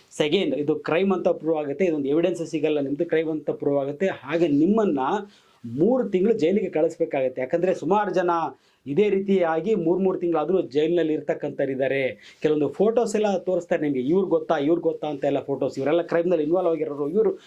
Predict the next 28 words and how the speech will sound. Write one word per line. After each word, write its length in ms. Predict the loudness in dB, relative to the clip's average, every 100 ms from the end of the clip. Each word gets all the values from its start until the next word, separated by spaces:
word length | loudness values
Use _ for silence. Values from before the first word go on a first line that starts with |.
| -8 0
ನಿಮ್ಮ 160 | 2
ಫ್ರೆಂಡ್ 300 | 2 2 2
ಅಂತ 180 | 0 0
ಎಲ್ಲ 160 | 0 0
ಅನೇಕ 280 | 0 -2 -2
ಒಂದಿಷ್ಟು 440 | -4 -4 -4 -4 -16 -20 -10 -6
so 120 | -4
ಫೋಟೋಸ್ 400 | 0 2 2 2
ಎಲ್ಲ 120 | 0
ತೋರಿಸ್ತಾರೆ. 400 | 0 -2 -2 -2
ಹಾಗೂ 180 | 0 0
ಹೇಳ್ತಾರೆ 280 | 0 0 -2
ಇವರೆಲ್ಲ 280 | 0 0
ಜೈಲಲ್ಲಿದ್ದಾರೆ 640 | 0 0 2 2 0 0 0
ಈಗ, 100 | -2 -2 -4 _ _ -4
so 80 | -2
ನೆಕ್ಸ್ಟ್ 300 | 0 0 2
ನೀವು 140 | 2
ಸರಿಯಾಗಿ 280 | 2 2 2
ಕೋಆಪರೇಟ್ 420 | 2 2 0 2
ಮಾಡ್ಲಿಲ್ಲ 280 | 2 2 2
ಅಂದ್ರೆ 180 | 0 2
ನಿಮ್ಮನ್ನು 260 | 2 2
ಕೂಡ 180 | 0 0
ಜೈಲಿಗೆ 360 | 2 2 0 -2
ಹಾಕ್ಬೇಕಾಗತ್ತೆ. 560 | -6 -12 -10 -8 -4
ಮೂರ್ 280 | -2 2 2
ತಿಂಗಳಲ್ಲಿ, 440 | 0 2 2 2